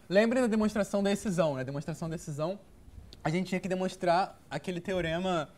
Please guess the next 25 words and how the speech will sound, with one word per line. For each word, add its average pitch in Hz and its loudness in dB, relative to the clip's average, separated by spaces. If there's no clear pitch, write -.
é, 135 0
da 135 -4
divisão 156 -2
baricêntrica, 170 -4
que 131 -12
dizia 135 -6
que, 143 -8
é, 123 -6
se 131 -12
você 143 -10
olhasse 165 -2
pra 156 -4
cadeias 175 -2
cuja 190 4
imagem 180 2
tá 185 0
contida, 190 -2
é, 120 -4
o, - -14
o, - -8
o 156 -6
complexo 185 2
gerado 190 4
por 196 -6
cadeias 190 2